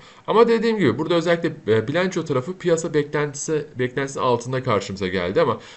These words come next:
bu beklentinin zaten yükselmesinin sebebi ikinci çeyrek bilançosunun gerçekten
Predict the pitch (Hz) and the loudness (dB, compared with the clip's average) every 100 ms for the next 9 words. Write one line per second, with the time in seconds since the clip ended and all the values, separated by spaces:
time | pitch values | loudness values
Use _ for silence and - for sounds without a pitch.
0 | - 175 160 160 165 160 170 160 190 220 | -6 2 2 2 2 0 0 -4 -2 -2
1 | 202 156 135 - 151 156 156 147 135 165 | -2 -4 -4 -2 -2 -2 -4 -6 -4 0
2 | 196 110 - - - - 117 156 151 - | 2 0 -2 -16 -20 -10 -6 -4 -4 0
3 | 151 135 131 147 151 135 196 202 - 170 | 0 0 0 -2 0 -4 -4 -6 -2 -2
4 | 190 175 208 | -2 -4 -6